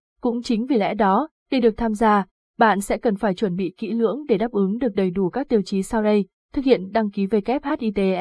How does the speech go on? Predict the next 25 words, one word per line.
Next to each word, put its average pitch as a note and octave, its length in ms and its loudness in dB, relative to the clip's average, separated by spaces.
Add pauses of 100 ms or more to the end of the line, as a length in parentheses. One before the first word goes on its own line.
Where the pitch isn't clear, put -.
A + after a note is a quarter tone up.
(160)
L F#3+ 100 0
I F#3 200 -4 (140)
S - 60 -16
T. A3+ 60 0 (920)
Thông C#4 160 0
thường, A3+ 320 4 (260)
mỗi B3+ 180 2
một D4+ 120 0
dự A#3 140 -4
án G3 300 0
đều B3+ 160 4
sẽ F3+ 200 -2
có F#3 220 0
những G#3 200 -2
yêu C4 140 0
cầu G3+ 220 0
riêng A3+ 300 2
để G3 120 2
tham G#3+ 200 -4
gia G#3 160 0
HITELI G#3 560 0
của F#3+ 180 -2
dự - 140 -6
án F#3 180 -2
đó, F#3+ 340 2